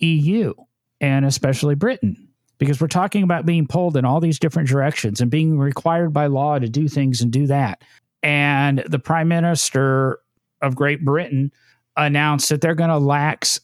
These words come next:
some of their clean air initiatives. And one of those will be to potentially roll back the mandated ban on a, uh, gasoline and diesel vehicles, or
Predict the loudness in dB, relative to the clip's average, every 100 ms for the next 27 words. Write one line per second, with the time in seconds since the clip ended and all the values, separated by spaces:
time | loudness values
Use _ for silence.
0 | -4 0 2 2 0 0 0 2 2 2
1 | 0 -2 -2 0 2 2 2 2 0 0
2 | -4 -8 -8 -10 -10 _ _ _ -4 -2
3 | 0 0 0 0 0 0 0 0 0 0
4 | -2 -2 -2 0 -2 -2 -4 -4 -4 -4
5 | -2 -2 0 0 0 0 0 0 0 0
6 | 0 0 0 -4 -10 _ -20 -18 -4 0
7 | 2 2 2 0 0 0 0 -2 -4 -2
8 | 0 0 0 0 0 0 2 0 -2 -2
9 | -2 0 0 0 0 0 0 2 0 0
10 | 0 0 0 0 0 0 0 0 0 -2
11 | -4 -10 _ _ _ -20 -6 0 2 2
12 | 0